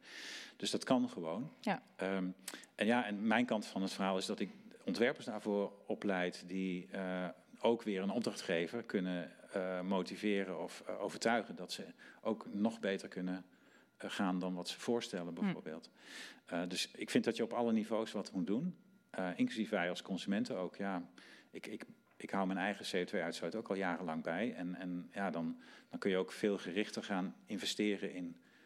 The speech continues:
Speaker 1: eh, reducties daarvan.
Speaker 2: Ja.
Speaker 1: Heel weinig mensen doen dat natuurlijk, maar dat zou wel goed zijn.
Speaker 2: Ja, u bent een perfect voorbeeld, eh, wat dat betreft. Eh, en u noemt natuurlijk, u leidt de studenten op, eh, eh, om duurzaam te ontwerpen.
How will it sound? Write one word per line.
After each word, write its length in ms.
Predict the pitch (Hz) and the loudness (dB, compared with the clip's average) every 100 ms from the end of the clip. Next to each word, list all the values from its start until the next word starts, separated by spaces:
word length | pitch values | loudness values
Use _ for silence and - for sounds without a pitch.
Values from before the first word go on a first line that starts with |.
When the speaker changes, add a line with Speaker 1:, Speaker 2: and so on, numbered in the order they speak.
| _ | _
Speaker 1:
eh, 140 | - 90 87 85 85 73 | -6 -4 -4 -4 -6 -4
reducties 520 | 90 90 113 - - | -2 0 0 0 -4
daarvan. 260 | 98 85 - | -4 -4 -2
Speaker 2:
Ja. 140 | 220 165 - | -2 -2 -2
Speaker 1:
Heel 120 | - 110 | 2 4
weinig 200 | 104 101 | 2 0
mensen 280 | 95 - | -2 -2
doen 120 | 95 104 | 0 0
dat 140 | 90 | 0
natuurlijk, 400 | 87 - 95 156 | -4 -4 -2 -2
maar 260 | - 92 95 - - - - - | -2 -2 -4 -10 -20 -20 -20 -10
dat 140 | 95 | -2
zou 160 | 117 101 | 2 2
wel 80 | 110 | 0
goed 200 | 110 - | -4 -4
zijn. 300 | - 87 - | -4 -4 -4
Speaker 2:
Ja, 320 | - 226 220 | 0 2 2
u 40 | 165 | 0
bent 200 | 190 185 | 0 -2
een 80 | 180 | -2
perfect 360 | 190 - 185 | 0 2 2
voorbeeld, 380 | - 240 254 240 | 2 2 2 2
eh, 300 | 196 185 180 | 2 4 4
wat 100 | 175 | 2
dat 140 | 185 | 2
betreft. 480 | 175 170 185 247 - - - - | 2 2 2 2 -2 -14 -12 2
Eh, 200 | - 185 | 4 6
en 80 | 196 | 4
u 40 | |
noemt 200 | 214 220 | 4 4
natuurlijk, 280 | 208 202 208 | 2 0 0
u 60 | 208 | 4
leidt 200 | 190 196 | 4 4
de 60 | |
studenten 460 | 185 - 208 202 190 | -2 2 4 4 4
op, 260 | 240 262 247 | 2 2 2
eh, 540 | 214 190 - 190 185 | 4 4 2 2 2
eh, 80 | - | 2
om 140 | 196 | 2
duurzaam 320 | 196 226 208 | 4 4 2
te 100 | 190 | 0
ontwerpen. 520 | 202 170 190 247 254 | 0 4 4 4 0